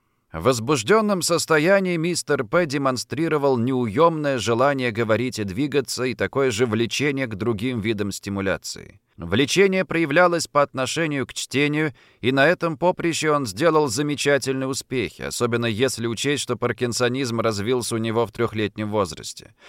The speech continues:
Он научился читать вывески и газетные заголовки. В начале семидесятых реакция больного на леводопу стала менее благоприятной. Проявилось это в том, что паркинсонические заторможенные состояния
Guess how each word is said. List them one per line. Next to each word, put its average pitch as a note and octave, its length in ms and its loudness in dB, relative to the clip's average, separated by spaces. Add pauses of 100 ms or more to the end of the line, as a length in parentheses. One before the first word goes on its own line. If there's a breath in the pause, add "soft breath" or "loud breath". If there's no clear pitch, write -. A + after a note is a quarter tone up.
(220 loud breath)
Он B2+ 240 4
научился C#3+ 680 0
читать C#3 540 2
вывески C#3+ 600 -2
и C#3 140 0
газетные A#2 640 0
заголовки. G2 720 -4 (220)
В E2 140 -6
начале F#3+ 440 4
семидесятых E3+ 840 0
реакция D3 540 2
больного C3 480 4
на A#2 120 0
леводопу A2 600 2
стала C3 400 4
менее A#2 480 0
благоприятной. G2 1000 -4 (340 loud breath)
Проявилось D3 640 4
это D#3 220 0
в - 60 -10
том, D#3 300 -2
что - 180 -12
паркинсонические B2 1080 -2
заторможенные G#2+ 880 -2
состояния C3+ 800 -2